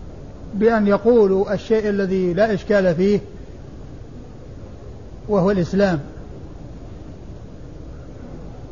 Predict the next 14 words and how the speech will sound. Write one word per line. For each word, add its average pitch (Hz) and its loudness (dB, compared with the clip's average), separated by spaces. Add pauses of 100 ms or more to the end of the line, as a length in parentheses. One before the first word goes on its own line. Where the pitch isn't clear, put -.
(140)
الذي 196 6
يعرف 190 6
بالظاهر 185 4 (2000)
والذي 196 4
يتبين 185 4 (340)
أمره 196 4
في 180 2
الظاهر، 202 4 (1800)
وأما 226 4
الإيمان 208 4
الذي 190 4
يتمكن 202 4
من 190 4
القلوب 190 6